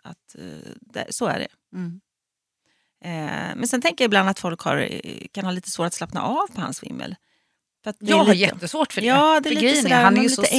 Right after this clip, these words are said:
Speaker 3: selektiv med,
Speaker 1: Ja.
Speaker 3: med också vilka, vart, när, hur.
Speaker 1: Precis.
Speaker 3: Och de gångerna som han skickar inbjudan och man står där så blir jag ganska så här,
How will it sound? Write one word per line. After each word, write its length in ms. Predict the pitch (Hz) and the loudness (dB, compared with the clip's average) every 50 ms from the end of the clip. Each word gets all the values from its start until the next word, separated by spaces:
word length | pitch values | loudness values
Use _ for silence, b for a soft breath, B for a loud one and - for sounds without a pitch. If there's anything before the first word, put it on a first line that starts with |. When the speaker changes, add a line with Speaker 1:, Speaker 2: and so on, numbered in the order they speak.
| - 359 | 4 4
Speaker 3:
selektiv 520 | 339 302 262 233 - - - 202 170 156 160 | 4 2 0 0 -2 -4 -8 -10 -8 -6 -4
med, 100 | 170 - | -2 0
Speaker 1:
Ja. 120 | 254 262 | 2 4
Speaker 3:
med 240 | - 190 185 175 170 | 4 4 4 2 0
också 320 | 180 - - - 170 165 b b b b b b b b b | -4 -8 -6 -6 -6 -6 b b b b b b b b b
vilka, 640 | - 180 190 190 175 - - _ - 208 220 269 330 - _ | -12 -10 -8 -8 -8 -10 -12 _ -2 0 0 0 0 -4 _
vart, 600 | _ 147 139 165 165 175 226 320 - _ - - - | _ -12 -6 -4 -2 -2 -2 -4 -6 _ -18 -18 -12
när, 420 | 165 160 160 156 160 185 247 294 - _ _ _ _ | -10 -8 -6 -6 -6 -6 -8 -8 -12 _ _ _ _
hur. 300 | 175 165 156 202 254 - - _ - - - _ - | -10 -10 -10 -10 -12 -14 -16 _ -20 -20 -20 _ -10
Speaker 1:
Precis. 200 | 214 202 180 208 | -8 -2 2 4
Speaker 3:
Och 100 | 226 269 | 4 4
de 60 | 294 | 4
gångerna 400 | 285 302 254 220 202 190 180 175 | 4 4 4 4 2 0 0 -2
som 180 | - - 170 160 | -4 -6 -8 -8
han 120 | 170 160 | -8 -10
skickar 340 | - - 185 - - 320 330 | -10 -12 -18 -18 -14 -10 -8
inbjudan 460 | 254 190 165 151 147 143 151 151 151 | -8 -6 -6 -8 -8 -10 -10 -12 -12
och 120 | - 170 | -12 -12
man 180 | 160 156 151 151 | -10 -10 -10 -10
står 260 | - - 277 302 285 | -12 -10 -8 -6 -6
där 140 | 190 156 151 | -6 -6 -8
så 120 | - - | -8 -10
blir 120 | 170 170 185 | -8 -6 -6
jag 120 | 175 170 | -6 -4
ganska 280 | 190 214 185 - - 156 | -6 -8 -8 -10 -12 -12
så 100 | - 156 | -10 -10
här, 80 | 139 | -10